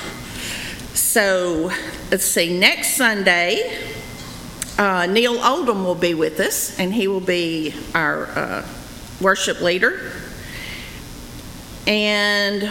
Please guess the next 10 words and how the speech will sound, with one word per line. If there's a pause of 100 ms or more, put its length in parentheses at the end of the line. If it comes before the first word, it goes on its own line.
we'll
be
taking
up (100)
the
annual,
uh, (540)
Pollock (300)
Campground
Association